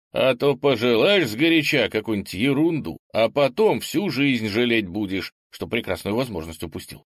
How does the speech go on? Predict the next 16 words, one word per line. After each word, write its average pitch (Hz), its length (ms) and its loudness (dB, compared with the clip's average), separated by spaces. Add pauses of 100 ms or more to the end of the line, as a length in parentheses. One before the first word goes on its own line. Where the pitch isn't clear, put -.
(540)
Он 123 240 -2
ведь 160 220 -2
теперь 165 400 0
может 147 300 -2
все - 340 -4 (120)
изменить, 151 720 -2 (120)
да - 160 -8
еще 117 400 -2
без 135 300 -2
всякого 160 500 -2
труда, 139 640 2
без 104 240 -2
утомительной 107 720 0
работы 101 420 0
в - 100 -12
кузнице. 110 840 0